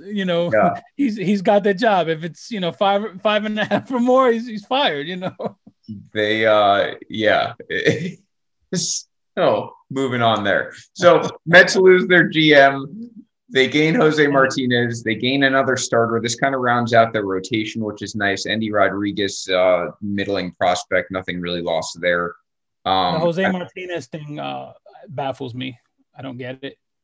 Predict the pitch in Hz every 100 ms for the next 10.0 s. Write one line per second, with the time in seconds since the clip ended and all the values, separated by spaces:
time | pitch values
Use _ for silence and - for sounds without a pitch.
0 | _ _ _ _ _ - 156 - - 180
1 | 175 202 202 139 139 143 123 127 127 131
2 | 131 127 - 98 143 170 156 127 160 -
3 | 160 135 151 123 147 135 135 123 151 143
4 | 139 123 156 120 139 131 139 - 135 131
5 | 127 127 120 127 123 120 - _ _ 147
6 | 131 123 156 143 127 120 131 120 117 123
7 | 123 _ _ _ _ - 143 170 170 160
8 | 147 143 147 143 127 135 135 120 117 _
9 | 139 - _ - - 170 165 - 117